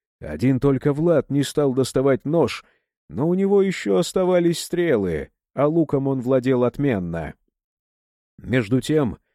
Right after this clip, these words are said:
Бой между огненным соколом и черным драконом продолжался. Воды озера, посреди которого барахтались сражающиеся, кипели и летели фонтанами во все стороны,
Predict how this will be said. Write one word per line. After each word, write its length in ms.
Бой 480
между 440
огненным 520
соколом 580
и 80
черным 520
драконом 640
продолжался. 920
Воды 520
озера, 520
посреди 460
которого 560
барахтались 760
сражающиеся, 1120
кипели 1000
и 100
летели 540
фонтанами 720
во 160
все 300
стороны, 800